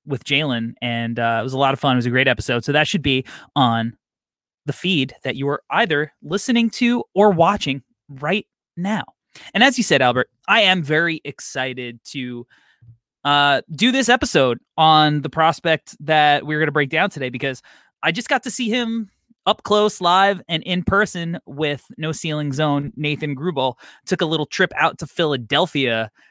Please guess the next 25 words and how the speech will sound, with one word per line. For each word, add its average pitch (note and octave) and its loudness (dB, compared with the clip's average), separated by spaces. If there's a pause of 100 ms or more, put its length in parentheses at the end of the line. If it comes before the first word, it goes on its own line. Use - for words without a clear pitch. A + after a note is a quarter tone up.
(100)
to F3+ -2
see D3 0
our C#3+ 4
guy, A2+ 0 (480)
Jarace C3 0 (320)
Walker, B2 -2 (240)
the D#3+ -2
Houston D3 0 (240)
power D#3 2
wing. D3 0 (220)
Uh, C#3+ 4
he G3 0
will B3 4
be A3 -2
nineteen G3+ -6
years E3+ 0
old E3 -2
on D3+ 4
draft C#3 2
night. C#3 0
He F3+ 0
is D3+ 0
listed C#3 -4
at B2 -6
six - -4